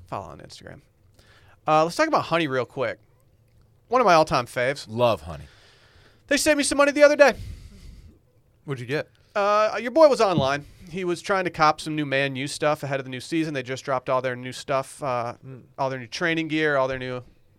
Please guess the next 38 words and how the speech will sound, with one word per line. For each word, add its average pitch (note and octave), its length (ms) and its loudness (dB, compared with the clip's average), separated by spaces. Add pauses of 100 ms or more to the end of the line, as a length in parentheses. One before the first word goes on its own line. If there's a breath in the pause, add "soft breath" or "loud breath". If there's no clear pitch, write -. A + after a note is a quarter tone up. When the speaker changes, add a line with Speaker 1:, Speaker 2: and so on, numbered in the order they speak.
(400)
Speaker 1:
whatever, C3+ 380 0
jer-, C#3 300 -6
new D3+ 180 -6
jerseys D3 440 -6
out D3 200 0
there. C#3+ 280 -4 (100)
Speaker 3:
Did - 80 -20
you A#2+ 80 -14
get B2 140 -4
a B2 40 -10
shirt C3+ 260 -6
like A#2 180 -12
Dylan A#2+ 240 -10
got, B2 240 -6 (140)
like B2 160 -14
the, B2 120 -8
they B2+ 220 -8
would A#2+ 160 -10
put B2 160 -6
on A#2 160 -8
the, G#2+ 240 -12
uh, F#2+ 120 -8
Speaker 2:
The F2+ 80 -10
Speaker 3:
the G2+ 100 -6
Speaker 2:
air-, G2+ 60 0
Speaker 3:
seats B2 200 -8
before B2+ 260 -12
the A#2 60 -16
game? A2 140 -14
Speaker 2:
the G2+ 100 -6
airport A2 360 -2
shirt? B2+ 320 -6
Speaker 1:
No, F3+ 180 -2
my, A3+ 180 -2
my D#4 220 6
aesthetic F#3 440 2
this G3 220 -2
year, G#3 280 0